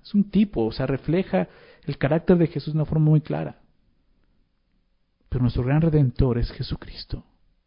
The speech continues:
Vino a redimirnos, a pagar un precio por nosotros. Más adelante, en el libro de Apocalipsis,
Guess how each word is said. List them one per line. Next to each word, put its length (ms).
Vino 180
a 80
redimirnos, 640
a 40
pagar 240
un 120
precio 600
por 140
nosotros. 840
Más 220
adelante, 800
en 80
el 60
libro 100
de 80
Apocalipsis, 840